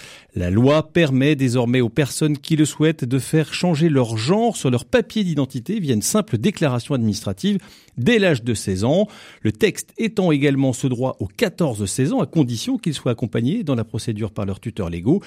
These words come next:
ainsi qu'aux douze quatorze ans, s'ils obtiennent le feu vert de la justice. Changer de sexe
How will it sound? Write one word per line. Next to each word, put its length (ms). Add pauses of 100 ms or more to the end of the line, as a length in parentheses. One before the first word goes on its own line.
(220)
ainsi 360
qu'aux 200
douze 420
quatorze 580
ans, 140 (300)
s'ils 320
obtiennent 540
le 220
feu 180
vert 380
de 200
la 140
justice. 600
Changer 380
de 120
sexe 360